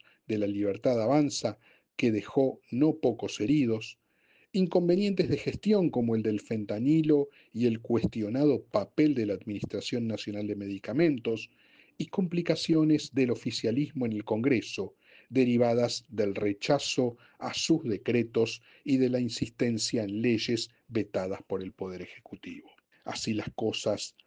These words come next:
resta ver si el presidente tendrá desde ahora tiempo suficiente para recuperarse de este nuevo cimbronazo que altera su agenda a tan pocas semanas de la concurrencia a las urnas.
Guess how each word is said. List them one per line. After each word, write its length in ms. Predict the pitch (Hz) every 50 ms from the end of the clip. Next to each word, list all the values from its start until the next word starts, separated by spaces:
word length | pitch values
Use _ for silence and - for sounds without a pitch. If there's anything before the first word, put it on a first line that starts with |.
| _ _ _ _ -
resta 440 | 110 135 165 175 - - - 160
ver 280 | 123 107 92 85 - - _ _ _ _ _ _
si 220 | - - - 123
el 120 | 110 104
presidente 680 | - 110 104 - - - 104 107 110 117 113 113 107 101
tendrá 440 | - 110 110 113 127 135 127 110
desde 300 | 101 101 92 - - 104
ahora 460 | 98 101 113 135 147 143 117 92 - _ _ _ _ _ _ -
tiempo 360 | - 180 196 196 190 - 196
suficiente 760 | - - 165 131 - 156 147 - - 135 113 101 92 98 95
para 220 | - 101 98 98
recuperarse 800 | 95 98 101 98 - 104 98 - 101 98 104 104 - - - 110
de 120 | 98 98 98
este 260 | - - - 101 95
nuevo 400 | 95 107 123 151 170 160 139 113
cimbronazo 880 | - - 120 107 98 101 101 101 117 131 127 117 - - - 92 95 - _ _ - - - - _ -
que 160 | - 143 135
altera 420 | 123 120 117 - 156 151 131 110
su 160 | - - -
agenda 560 | - - - - 131 131 131 120 107 92 - - _ _ _ _ _ _
a 140 | - - 139
tan 500 | - - _ _ - 190 175 165 170 165 165
pocas 440 | - 156 143 143 - 139 - -
semanas 600 | - 147 127 113 98 98 98 95 98 - - - _ _ _ _ _ -
de 100 | 113 110
la 140 | 113 107
concurrencia 840 | - 113 110 101 - 113 110 101 98 101 98 92 - - - 101 95
a 60 | 95
las 260 | 95 95 - - -
urnas. 540 | 95 85 82 85 80 - - - - -